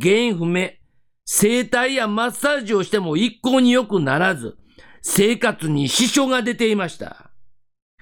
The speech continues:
一体どうしてそんな状態になってしまったんでしょう。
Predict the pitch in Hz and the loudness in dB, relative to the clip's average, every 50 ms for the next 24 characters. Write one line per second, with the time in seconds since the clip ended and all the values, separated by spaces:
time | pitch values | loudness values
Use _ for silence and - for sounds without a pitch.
0 | - - - - - - 147 151 - 254 247 240 214 175 294 339 392 403 392 - | -20 -20 -20 -20 -2 -2 -2 0 2 0 0 0 0 2 2 4 4 2 2 2
1 | 359 269 - 262 262 254 247 233 170 196 247 247 202 254 226 220 220 220 214 185 | 0 2 2 0 0 0 -2 -2 0 0 0 0 2 0 -2 -2 -2 -2 -2 -2
2 | 170 - 180 165 - 175 196 175 147 - 135 123 107 101 95 - 82 - - - | -2 -2 -2 -2 0 0 0 0 0 -2 -4 -6 -6 -6 -8 -10 -12 -12 -12 -18
3 | - | -20